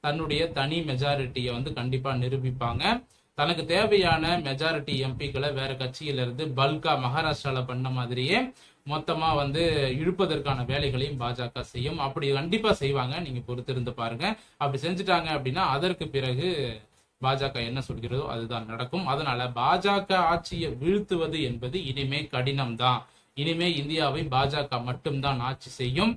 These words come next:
காங்கிரஸுக்கு அழிவு காலம் துவங்கி போய், துவங்கி விட்டது. நானூறு சீட்டுக்கு மேல பி ஜே பி ஜெயிச்சிருந்தாங்கன்னா, அவங்க இன்னும் அசால்ட்டா இருந்திருப்பாங்க.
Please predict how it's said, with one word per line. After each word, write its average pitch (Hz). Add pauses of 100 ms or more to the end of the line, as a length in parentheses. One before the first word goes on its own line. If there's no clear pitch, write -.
(580)
காங்கிரஸுக்கு 185
அழிவு 156
காலம் 135
துவங்கி 135
போய், 147
துவங்கி 156
விட்டது. 117
நானூறு 185
சீட்டுக்கு 208
மேல 190
பி 180
ஜே 190
பி 151
ஜெயிச்சிருந்தாங்கன்னா, 143
அவங்க 180
இன்னும் 196
அசால்ட்டா 202
இருந்திருப்பாங்க. 139